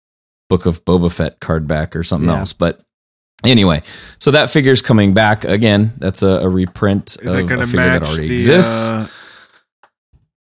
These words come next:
Speaker 3: oh, the, the five oh first Legion is a reprint? Is that what you said?
Speaker 1: Yeah,
Speaker 3: Oh,
Speaker 1: that Clone
Speaker 3: oh,
Speaker 1: Trooper's
Speaker 3: never mind.
Speaker 1: been on Vintage Collection card back for,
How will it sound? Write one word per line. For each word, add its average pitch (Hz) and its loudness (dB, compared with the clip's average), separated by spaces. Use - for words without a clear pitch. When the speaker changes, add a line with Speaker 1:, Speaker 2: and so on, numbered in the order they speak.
Speaker 3:
oh, 135 -2
the, 113 -2
the 117 -2
five 135 0
oh 127 -4
first 135 -4
Legion 135 -4
is 120 -6
a 113 -8
reprint? 139 -6
Is 113 -10
that 127 -6
what 135 -6
you 135 -8
said? 147 -10
Speaker 1:
Yeah, 107 2
Speaker 3:
Oh, 110 -8
Speaker 1:
that 117 2
Clone 123 2
Speaker 3:
oh, - 0
Speaker 1:
Trooper's 104 2
Speaker 3:
never - -12
mind. 82 -12
Speaker 1:
been 101 4
on 92 4
Vintage 95 -2
Collection 92 0
card 90 0
back 87 0
for, 85 -4